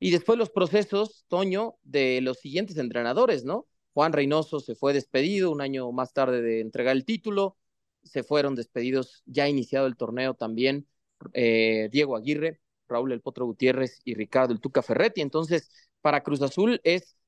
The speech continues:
tratar de revertir un proceso que no es de este momento, no son esos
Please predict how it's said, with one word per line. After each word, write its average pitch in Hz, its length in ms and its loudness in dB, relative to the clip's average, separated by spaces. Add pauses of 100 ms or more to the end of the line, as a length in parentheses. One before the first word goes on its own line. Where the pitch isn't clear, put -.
(120)
tratar 180 340 -2
de 214 80 -2
revertir 156 440 -2
un 214 100 -2
proceso 185 500 -4
que 151 160 -6
no 170 200 -2
es 208 160 0
de 180 80 0
este 170 180 -2
momento, 151 500 -4
no 160 260 -4
son 160 340 -6
esos 156 440 -6